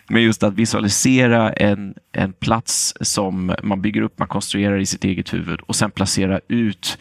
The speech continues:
Det kan vara siffror, det kan vara någon sekvens som du försöker komma ihåg. Och det är ett av de bästa sätten att, eh, vinna såna här minnestävlingar till exempel. För att man använder det spatiala min-, minnet och placerar ut i,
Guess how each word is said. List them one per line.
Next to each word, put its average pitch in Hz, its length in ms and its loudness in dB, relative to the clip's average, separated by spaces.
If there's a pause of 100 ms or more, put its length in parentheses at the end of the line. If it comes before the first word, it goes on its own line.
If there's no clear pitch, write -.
Det 98 80 0
kan 95 160 -2
vara 90 80 -6
siffror, 113 560 -4
det 101 100 -2
kan 90 180 -6
vara 87 300 -2 (220)
någon 101 160 -4
sekvens 104 500 -2
som 104 160 -4
du 101 80 -4
försöker 98 360 -4
komma 92 300 -2
ihåg. 90 320 -4 (460)
Och 104 400 -2
det 110 100 4
är 104 40 4
ett 98 120 -2
av 95 60 0
de 92 80 -6
bästa 90 240 -2
sätten - 380 -4
att, - 340 -4
eh, 82 340 0 (160)
vinna 101 500 0
såna 98 140 -2
här 85 80 -4
minnestävlingar 104 1040 -2
till - 160 -4
exempel. - 460 -6
För - 160 2
att - 260 -12 (380)
man 190 140 2
använder 104 300 0
det 101 40 0
spatiala 127 560 0
min-, - 180 -6 (100)
minnet - 540 -4
och - 420 -8
placerar 87 480 0
ut 92 440 -4
i, - 300 -2